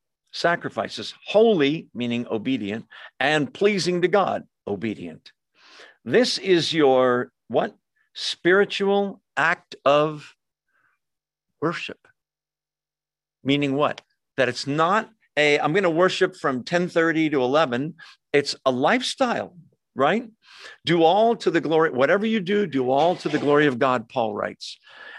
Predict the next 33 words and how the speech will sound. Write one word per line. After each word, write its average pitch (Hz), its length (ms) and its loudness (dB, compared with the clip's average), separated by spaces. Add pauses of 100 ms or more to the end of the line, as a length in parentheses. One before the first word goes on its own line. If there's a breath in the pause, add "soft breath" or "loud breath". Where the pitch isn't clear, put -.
(120 loud breath)
It's - 160 -4
an - 80 0 (100)
ongoing 165 800 2
lifestyle 131 840 0
in 151 320 0
which 120 380 2 (220 loud breath)
we 143 160 2
are 127 120 4
constantly 175 800 -2
recognizing 156 760 -2
God, 143 280 0
acknowledging 135 500 -6
God, 147 180 2
and 110 160 -4
bowing 147 440 0
to 147 120 -12
him 160 400 -4 (340 loud breath)
and 120 160 -2
his 139 300 -2
will. 139 380 2 (240 loud breath)
But - 200 -4
you 135 80 -6
can't 165 420 -4
do 220 160 0
that 160 200 4
until 127 300 -2
you 139 160 0
know 135 300 4
the 135 100 0
word 175 360 4
enough 131 280 -2
to - 100 -6
know, 127 400 -2